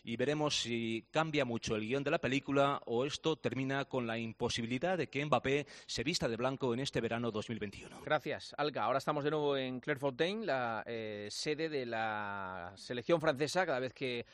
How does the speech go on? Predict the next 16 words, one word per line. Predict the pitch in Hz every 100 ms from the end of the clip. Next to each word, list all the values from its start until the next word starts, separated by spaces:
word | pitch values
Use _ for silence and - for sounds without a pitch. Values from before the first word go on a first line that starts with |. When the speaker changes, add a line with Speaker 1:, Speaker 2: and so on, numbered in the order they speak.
| - _
Speaker 2:
tiene | 131 131
que | 127
concentrarse | 135 131 127 120 165 117 95
el | 110
equipo | 120 123
nacional | 117 123 120 117 113 110 -
francés. | - 131 123 147 - -
Arranque | 135 139 139 165 208 202 214 196
de | 131 202
partidazo | - 196 175 165 156 185 214 - - -
con | - 160
la | 151
última | 175 165 147
hora | 143 156 180 233 - _
a, | 117 113 110 107 101 98 95 92
mm, | 90 87 85 82